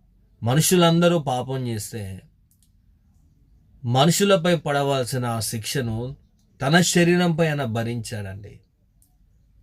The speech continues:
తన తలపై, తన తలపై ముళ్ళ కిరీటం,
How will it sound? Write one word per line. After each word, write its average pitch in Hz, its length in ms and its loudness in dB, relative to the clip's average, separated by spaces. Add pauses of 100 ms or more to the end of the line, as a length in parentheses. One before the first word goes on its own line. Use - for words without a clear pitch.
(800)
తన 120 260 0 (200)
తలపై, 131 420 -2 (1900)
తన 123 140 0 (100)
తలపై 143 360 0
ముళ్ళ 131 300 -2
కిరీటం, 120 580 -4